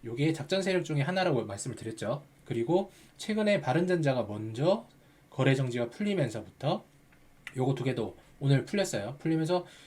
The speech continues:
등락이 되게 심했는데 제가 계속 말씀을 드리잖아요. 최근에 말씀드리는 그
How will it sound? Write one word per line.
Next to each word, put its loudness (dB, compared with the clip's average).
등락이 6
되게 2
심했는데 -2
제가 0
계속 -2
말씀을 -2
드리잖아요. -6
최근에 0
말씀드리는 -2
그 -4